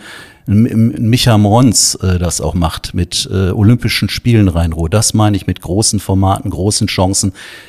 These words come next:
Dinge auch mal durchzubrechen. Wir reden hier seit vierzig, fünfzig Jahren über fehlende Infrastruktur, Mobilität, unsere Verkehrsverbünde, dass unsere Messen nicht funktionieren und, und, und. Und das geht, glaub ich, nur, wenn man wirklich mal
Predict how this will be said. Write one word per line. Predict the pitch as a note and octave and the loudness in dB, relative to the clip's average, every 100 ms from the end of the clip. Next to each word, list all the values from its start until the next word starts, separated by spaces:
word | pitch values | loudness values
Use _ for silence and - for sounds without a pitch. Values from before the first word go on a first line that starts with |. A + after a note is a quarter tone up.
| - - | -6 2
Dinge | B2 A#2 | 2 4
auch | G#2+ | 2
mal | A2 | 2
durchzubrechen. | G2 A#2+ B2+ - A#2 F#2+ E2+ F2+ G2 | 2 2 2 0 -2 -2 -4 -4 -2
Wir | G2 F#2+ | -2 0
reden | A2+ A2 | 0 0
hier | A2 | 0
seit | G2+ G#2 - | 0 -2 -4
vierzig, | - C#3+ C#3+ - - A#2 - - | -2 0 2 0 -2 -2 -4 0
fünfzig | C#3 C3+ - - G2+ | 2 2 -2 -4 0
Jahren | G#2+ G#2+ G#2+ | 0 0 -2
über | A2 G2 G#2 F#2+ - - - - | -4 0 0 0 -6 -20 -20 -6
fehlende | - A#2 A2+ | 2 4 4
Infrastruktur, | G#2 A2+ - F#2+ - F#2+ - - G2+ F#2+ | 4 0 0 -2 -2 -8 -8 -4 0 2
Mobilität, | G2 A2 A#2 G2+ F#2+ F#2+ - G2+ G2 F#2 - | 2 2 2 2 2 -2 -4 0 0 -2 -8
unsere | C3 G#2 F#2+ | -4 -4 -4
Verkehrsverbünde, | G2+ - - A2+ - G#2 F2 F#2 F#2+ F#2+ F2+ - - - - | -4 -4 0 0 2 0 0 0 0 -2 -4 -12 -20 -20 -6
dass | A2 C#3 | -4 0
unsere | B2+ - A2 | 0 2 2
Messen | G#2 A#2 B2+ | 4 2 2
nicht | G2+ F2+ | 2 0
funktionieren | - G2 - G#2 G2+ G2 G2+ | -2 -4 0 2 2 2 0
und, | - A#2 | 0 0
und, | A#2 G2+ | 0 -2
und. | G#2 F#2 - - | 0 -2 -2 -4
Und | F#2 | -4
das | F#2 | -2
geht, | - A#2+ A2+ | 0 -2 0
glaub | G2+ | -4
ich, | G2+ | -2
nur, | G#2 A2 | -2 0
wenn | G2+ | 0
man | G2 F2 | 0 0
wirklich | F#2+ - - | -4 -6 -4
mal | G2 F2+ | -2 -2